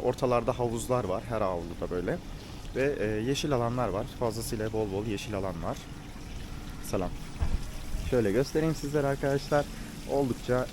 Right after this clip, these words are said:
güzel, keyifli. Burada böyle özel odalar var. Ben ana binada hostelde kaldım,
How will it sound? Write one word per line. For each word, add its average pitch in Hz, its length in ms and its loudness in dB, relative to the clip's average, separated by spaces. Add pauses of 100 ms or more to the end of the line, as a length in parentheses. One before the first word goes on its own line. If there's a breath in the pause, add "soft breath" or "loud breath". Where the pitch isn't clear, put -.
(160)
güzel, 107 420 2
keyifli. 98 440 0
Burada 127 240 6
böyle 131 160 8
özel 123 280 6
odalar 113 340 6
var. 85 220 0 (100)
Ben 120 100 8
ana 113 240 4
binada 104 300 6
hostelde 104 460 2
kaldım, 95 340 -2